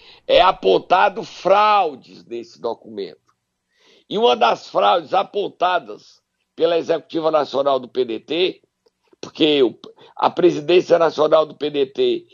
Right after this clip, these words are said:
é o mesmo presidente estadual, então facilita ele conhecer com maior facilidade, André Figueiredo, é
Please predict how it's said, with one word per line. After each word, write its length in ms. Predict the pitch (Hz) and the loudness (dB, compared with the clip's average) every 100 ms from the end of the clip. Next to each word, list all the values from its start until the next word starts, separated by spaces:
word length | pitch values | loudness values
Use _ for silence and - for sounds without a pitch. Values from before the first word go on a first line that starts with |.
| _ - | _ 0
é 80 | 170 | 2
o 160 | 180 | 2
mesmo 320 | 190 220 196 | 2 2 0
presidente 520 | 160 170 139 131 151 - | -4 -4 -4 -4 -6 -6
estadual, 520 | - 127 117 160 165 | -4 -2 2 0 0
então 300 | - 151 139 | -2 -2 -2
facilita 920 | - 160 - 165 151 180 220 196 143 | -4 -4 -4 -8 -6 -6 -8 -6 -4
ele 160 | 135 | -4
conhecer 680 | 120 123 120 - - 160 139 - _ _ _ | -6 -12 -14 -14 -8 -6 -6 -12 _ _ _
com 120 | 120 | -4
maior 420 | 143 139 135 123 - | 0 4 4 2 -4
facilidade, 800 | 123 - 117 101 113 147 113 | -8 -6 -6 -2 0 0 -2
André 300 | 117 113 120 | -6 -4 -6
Figueiredo, 680 | 113 101 95 107 175 160 - _ _ _ _ - _ - | -6 -12 -8 -2 -2 -2 -8 _ _ _ _ -20 _ 2
é 460 | 190 196 214 - | 4 4 0 -8